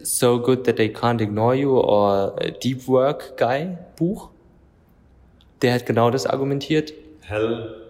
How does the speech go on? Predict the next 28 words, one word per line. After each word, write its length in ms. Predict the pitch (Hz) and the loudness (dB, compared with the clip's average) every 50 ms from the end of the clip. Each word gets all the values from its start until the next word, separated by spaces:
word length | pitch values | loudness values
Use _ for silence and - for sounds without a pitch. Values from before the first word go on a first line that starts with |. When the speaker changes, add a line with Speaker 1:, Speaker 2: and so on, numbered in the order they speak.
| - - | -18 -12
Speaker 2:
Hell, 180 | 104 104 107 104 107 107 | -10 -10 -8 -10 -10 -10
Hell 160 | 110 110 110 | -8 -6 -6
irgendwas. 460 | 113 - 107 101 90 - - - - - - - _ _ _ _ _ _ _ _ _ _ _ _ _ _ _ _ _ _ _ _ _ _ _ - - - - _ _ _ _ - - - | -6 -6 -8 -10 -10 -12 -14 -16 -20 -20 -20 -20 _ _ _ _ _ _ _ _ _ _ _ _ _ _ _ _ _ _ _ _ _ _ _ -20 -20 -20 -20 _ _ _ _ -20 -18 -16
Speaker 1:
Ja, 1040 | 117 - - - - - - - - 113 117 120 117 107 104 101 110 113 - - 110 107 | -14 -14 -12 -12 -12 -12 -10 -6 -2 2 2 2 4 2 0 -2 -4 -4 -4 -4 -4 -4
ähm, 360 | 110 110 110 107 110 110 - - _ _ - - | -4 -6 -8 -10 -12 -14 -16 -20 _ _ -20 -20
äh, 360 | - - - - - - - - - - - - | -18 -14 -12 -12 -12 -12 -12 -14 -14 -14 -14 -14
Net, 500 | - - 107 117 123 120 - - - - - | -12 -8 -6 -6 -6 -6 -8 -12 -16 -14 -10
ähm, 360 | - 107 104 104 101 104 - - - - | -8 -8 -8 -8 -10 -12 -14 -16 -14 -10
Net, 180 | 117 117 117 117 - - - - - - - - _ _ _ _ _ _ _ _ _ _ _ _ _ _ _ _ _ _ - | -8 -8 -8 -10 -12 -20 -20 -20 -20 -20 -20 -20 _ _ _ _ _ _ _ _ _ _ _ _ _ _ _ _ _ _ -14
ähm, 560 | 113 110 107 104 104 101 101 101 98 98 101 101 - - | -12 -10 -10 -10 -10 -10 -10 -12 -12 -14 -16 -12 -6 -2
Newport 600 | 143 151 147 - 120 104 95 95 - - - - | -2 -2 0 0 0 0 0 -2 -4 -10 -8 -4
heißt 220 | 95 98 - - | -4 -4 -2 -2
er, 80 | 95 - | -4 -2
glaub 240 | - - 82 - | -2 -2 -2 -2
ich. 200 | - - - - - - - | -2 -6 -10 -14 -18 -12 -10
Speaker 2:
Hal 120 | 104 101 | -8 -6
Newport. 440 | 101 107 110 - - 95 95 - - - - - | -4 -4 -4 -4 -6 -6 -8 -10 -12 -14 -16 -12
Speaker 1:
Irgendwie 360 | 101 110 117 117 113 113 117 | -6 -2 -2 0 0 2 2
Newport 460 | 113 117 120 120 113 - 113 101 - - | 2 2 0 0 -2 -2 -2 -2 -2 -4
heißt 240 | 107 104 - - | -10 -10 -10 -10
er. 80 | - - - _ _ - - _ _ _ _ _ _ _ _ _ - | -14 -14 -16 _ _ -20 -20 _ _ _ _ _ _ _ _ _ -2
Auf 160 | - 123 113 | -2 0 2
jeden 160 | 135 151 156 151 | 4 2 2 4
Fall, 200 | 151 139 120 110 | 2 2 2 2
der 400 | 113 143 143 143 139 131 123 120 | 2 4 4 4 4 4 4 2
sagt 220 | 120 123 120 - | 2 0 0 0
genau, 340 | - 120 120 113 117 117 117 | -2 0 0 2 2 0 0
okay, 420 | 120 117 - - 143 143 143 143 | -2 -4 -6 -6 -4 -4 -6 -8